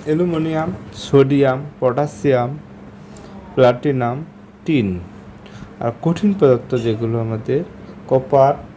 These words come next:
সালফেট, ফেরিক ক্লোরাইড এবং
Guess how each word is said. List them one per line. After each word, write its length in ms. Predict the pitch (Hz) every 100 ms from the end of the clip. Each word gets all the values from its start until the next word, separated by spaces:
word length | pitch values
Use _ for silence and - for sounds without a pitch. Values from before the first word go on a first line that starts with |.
| - -
সালফেট, 640 | - 135 139 139 135 117 123 - - -
ফেরিক 320 | - 127 143 143 - - -
ক্লোরাইড 520 | 135 120 113 110 135 - - - - -
এবং 200 | 120 120